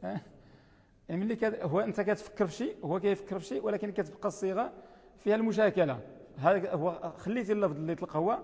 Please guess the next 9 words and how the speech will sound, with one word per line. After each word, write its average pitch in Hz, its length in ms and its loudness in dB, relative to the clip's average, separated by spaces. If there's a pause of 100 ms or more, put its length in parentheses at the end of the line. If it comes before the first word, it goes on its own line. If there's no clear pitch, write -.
(460)
استعملته، 175 680 -2 (300)
ولكنك، 170 680 0 (420)
آه، 175 460 -2
استعملته 160 580 -2
في 170 140 -2
غير 165 260 -2
ما 165 80 0
وضع 151 340 -2
له، 147 240 0